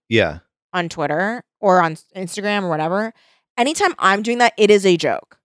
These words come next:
Speaker 1: Right, right.
Speaker 2: On social media.
Speaker 1: Right.
Speaker 2: Like,
Speaker 1: Yes.
Speaker 2: but it's very funny because, like, I will post something that's, like, very obviously e-, to me,
Speaker 1: Mm-hmm.
Speaker 2: a joke, 'cause I would never, ever post something like that. Um,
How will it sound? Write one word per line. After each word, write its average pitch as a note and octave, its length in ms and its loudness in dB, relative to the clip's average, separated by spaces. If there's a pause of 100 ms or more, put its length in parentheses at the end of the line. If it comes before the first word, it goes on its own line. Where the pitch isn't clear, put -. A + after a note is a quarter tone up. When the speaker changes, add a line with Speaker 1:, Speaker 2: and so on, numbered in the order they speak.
(440)
Speaker 1:
Right, F#2 340 0
right. A2 180 2
Speaker 2:
On F#2 60 -2
social F3+ 260 0
media. D3 240 -4 (140)
Speaker 1:
Right. A2 120 0
Speaker 2:
Like, - 220 -4 (140)
Speaker 1:
Yes. F2 360 -6 (420)
Speaker 2:
but G#3+ 120 2
it's A3 140 0
very A3 380 2
funny G3 520 0
because, E3+ 440 -4
like, D#3 320 -4 (480)
I F#3+ 200 0
will G3+ 160 -2
post F#3+ 320 -2
something D#3+ 800 -8 (500)
that's, F#3+ 200 2
like, F#3 180 0 (100)
very G#3+ 460 2
obviously F#3+ 560 2
e-, - 220 -12 (140)
to A#3+ 120 -6
me, A3 480 -4 (140)
Speaker 1:
Mm-hmm. A2+ 320 -2
Speaker 2:
a G3 80 4
joke, E3+ 580 0 (100)
'cause F3+ 200 -6
I G3 100 -2
would F3+ 160 -2
never, E3+ 340 2
ever D#3+ 220 2
post D#3+ 220 -4
something F3 160 -8
like F3 160 -6
that. G3 320 -2 (500)
Um, E3+ 480 -2